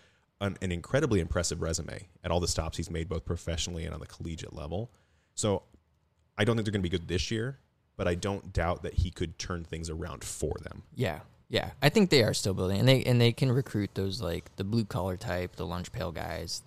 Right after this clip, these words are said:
Speaker 2: the chip on the shoulder, the ones who wanna bring down Michigan while
Speaker 1: Yeah.
Speaker 2: Michigan's up on the pedestal. They, yeah,
Speaker 1: Oh,
Speaker 2: they
Speaker 1: yeah.
Speaker 2: can get back to there. And they, I, kn-, we, <laughs> I ragged on, and we have ragged on their defense. They do have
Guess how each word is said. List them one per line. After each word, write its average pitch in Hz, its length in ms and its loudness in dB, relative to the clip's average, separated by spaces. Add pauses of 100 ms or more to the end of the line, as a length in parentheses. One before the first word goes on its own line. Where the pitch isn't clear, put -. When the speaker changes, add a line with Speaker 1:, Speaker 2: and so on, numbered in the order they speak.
Speaker 2:
the - 140 -8 (260)
chip - 220 4
on 127 100 6
the 101 60 0
shoulder, 95 420 -2
the 95 120 -6
ones 139 220 4
who 147 120 6
wanna 131 160 4
bring 98 340 -2
down 98 280 0
Michigan 98 600 -2 (120)
while 95 180 2
Speaker 1:
Yeah. 92 120 0
Speaker 2:
Michigan's 92 400 -2
up - 140 -4
on 92 120 0
the 90 60 -2
pedestal. 82 680 -2
They, 139 100 6
yeah, 110 280 2
Speaker 1:
Oh, 151 120 6
Speaker 2:
they - 80 10
Speaker 1:
yeah. 98 160 10
Speaker 2:
can 104 80 2
get 107 120 -2
back 104 240 0
to 101 80 -8
there. 98 260 -6 (280)
And 196 140 4
they, 226 140 4
I, 170 100 4
kn-, 180 100 0 (360)
we, 120 180 -6
<laughs> 117 140 -2
I 185 60 8
ragged 123 360 6
on, 123 260 6 (380)
and 110 100 4
we 117 100 10
have 110 160 6
ragged 107 280 4
on 104 140 4
their 101 120 0
defense. 95 440 -4
They - 160 2
do 135 320 4
have 101 480 -2